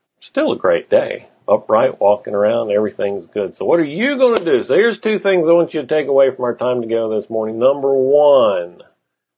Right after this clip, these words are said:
do you believe you can or do you believe you can't? That's actually a pretty good name for the show today. Do you believe you can or do you believe you can't?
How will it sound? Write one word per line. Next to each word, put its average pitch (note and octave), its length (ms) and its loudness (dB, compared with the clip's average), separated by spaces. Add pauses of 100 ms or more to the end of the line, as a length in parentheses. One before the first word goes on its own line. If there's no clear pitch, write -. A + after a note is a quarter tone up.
(140)
do A2 80 -4
you C#3 180 -2
believe C3 460 2
you A#2+ 140 -2
can A3+ 600 0 (100)
or B2 140 2
do A2 120 0
you D#3+ 160 -2
believe F#3+ 460 0
you D4+ 80 -8
can't? - 540 -10 (520)
That's - 160 -6
actually G2+ 360 2
a F2+ 40 0
pretty A#2+ 220 -2
good C3 160 0
name C#3+ 280 0
for - 120 -4
the E3+ 80 -6
show - 260 -2
today. - 400 -10 (1120)
Do A2+ 80 2
you A#2 140 2
believe A#2 500 2
you G#2+ 100 -2
can C#3 640 0
or G#2 140 0
do G2+ 100 -4
you G#2 180 -4
believe G#2+ 460 -4
you G#2+ 100 -8
can't? - 360 -14